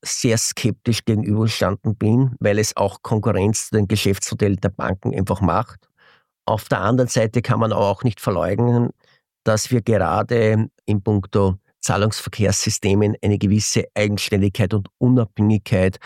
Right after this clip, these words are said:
von den Amerikanern und Chinesen einfach brauchen. Daher wird man dieses Thema, diese Entwicklung sehr intensiv beobachten müssen.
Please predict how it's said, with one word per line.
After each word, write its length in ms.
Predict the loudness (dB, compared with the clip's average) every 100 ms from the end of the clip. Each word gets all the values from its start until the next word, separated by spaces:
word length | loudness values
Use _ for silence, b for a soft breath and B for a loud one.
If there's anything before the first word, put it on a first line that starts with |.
| B B
von 180 | -4 -2
den 160 | -2 -4
Amerikanern 640 | -2 -2 -2 0 0 0
und 180 | 0 -2
Chinesen 460 | 0 0 2 0 -4
einfach 300 | -6 -8 -4
brauchen. 500 | -2 -2 -2 -2 -2 B B B _
Daher 420 | -2 2 2 2 0
wird 200 | 0 0
man 140 | -2
dieses 340 | -2 -4 -4
Thema, 280 | -2 0 2
diese 240 | 0 0 0
Entwicklung 420 | 0 -2 0 0
sehr 160 | 0
intensiv 400 | 0 0 0 0
beobachten 480 | 0 0 0 -2 -2
müssen. 380 | -2 -2 -6